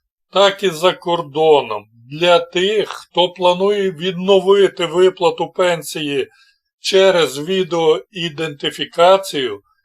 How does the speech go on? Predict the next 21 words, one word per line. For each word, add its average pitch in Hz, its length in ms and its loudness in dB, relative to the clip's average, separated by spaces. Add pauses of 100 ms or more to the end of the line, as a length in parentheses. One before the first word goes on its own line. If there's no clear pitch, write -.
(200)
і 190 160 -4
у 185 220 -4
кого 185 380 6
закінчилися 160 840 -4
терміни 151 580 -2
дії 156 420 -10
пластикових 143 840 -2
фізичних 131 640 -6
карток. 120 500 -6 (1500)
Віртуальна 202 920 4
банківська 180 800 2
картка — 151 800 0 (200)
це 226 380 2
електронна 202 1000 2
картка, 127 600 0
яка 185 520 2
існує 175 580 -2
лише 214 640 0
у 196 120 -4
цифровій 208 880 -2
формі. 117 580 -2